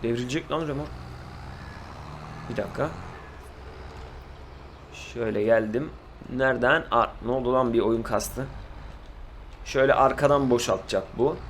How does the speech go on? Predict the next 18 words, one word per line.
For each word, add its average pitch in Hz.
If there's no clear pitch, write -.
Yandan 117
değil 117
bunun 95
boşaltması. 92
Bir -
dakika, 143
bunu 180
ben 175
böyle 175
bırakayım. 180
Şunu -
çevirsem 143
sanki 135
daha 110
rahat 92
edeceğim 87
gibi 85
hissettim. -